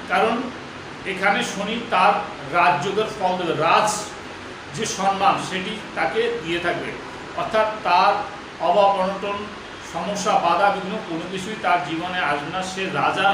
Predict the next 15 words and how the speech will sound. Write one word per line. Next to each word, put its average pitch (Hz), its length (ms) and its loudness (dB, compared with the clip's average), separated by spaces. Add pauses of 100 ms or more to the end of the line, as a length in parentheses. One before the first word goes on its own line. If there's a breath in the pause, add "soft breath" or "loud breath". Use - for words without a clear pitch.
হালে 190 220 2 (640)
জীবনযাপন 208 680 2 (180)
করতে 196 240 -4
পারবে। 147 220 0
এই 175 180 0
জন্যই 220 240 0
রাজযোগকারী 185 760 2
গ্রহ 170 160 -2 (140)
বলা 151 220 2
হয়ে 147 200 0
থাকে, 143 180 -6 (360)
অর্থাৎ 170 220 0 (120)
রাজার 214 380 6
মতো 233 220 4
জীবনযাপন 196 680 0